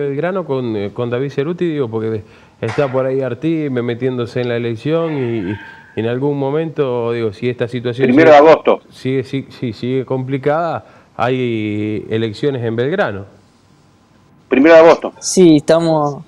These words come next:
Speaker 3: estamos al tanto de la situación, se habla de eso, pero tampoco es una locura.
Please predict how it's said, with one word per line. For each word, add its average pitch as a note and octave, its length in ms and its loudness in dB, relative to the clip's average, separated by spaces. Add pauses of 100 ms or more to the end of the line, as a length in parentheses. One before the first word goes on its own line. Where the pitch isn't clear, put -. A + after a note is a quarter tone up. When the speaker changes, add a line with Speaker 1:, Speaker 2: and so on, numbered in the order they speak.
(160)
Speaker 3:
estamos D#3+ 360 -2
al C#3 160 -4
tanto D#3+ 260 0
de D3 80 0
la C#3 140 -2
situación, D#3+ 680 -4
se C3+ 220 -4
habla C#3+ 680 -2 (720)
de C#3+ 240 2
eso, D#3+ 400 0
pero C#3 400 0
tampoco C#3 440 -2
es C#3 60 -8
una C3 160 -2
locura. C3 640 4